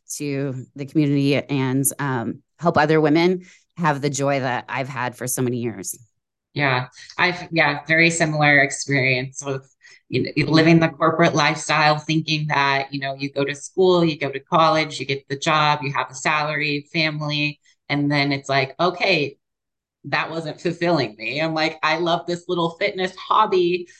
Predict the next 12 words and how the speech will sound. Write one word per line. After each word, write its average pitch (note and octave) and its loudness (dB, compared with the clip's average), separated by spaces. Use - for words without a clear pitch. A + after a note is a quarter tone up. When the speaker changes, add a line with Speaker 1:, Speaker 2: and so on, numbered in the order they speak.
Speaker 2:
How F#3+ 0
can G3+ -10
we F#3 -4
make E3+ -6
this F3 -4
a D#3 -2
full-time E3 -2
position? E3+ -2
How D#3 -2
can F#3 -6
we E3+ 0
turn D3+ -4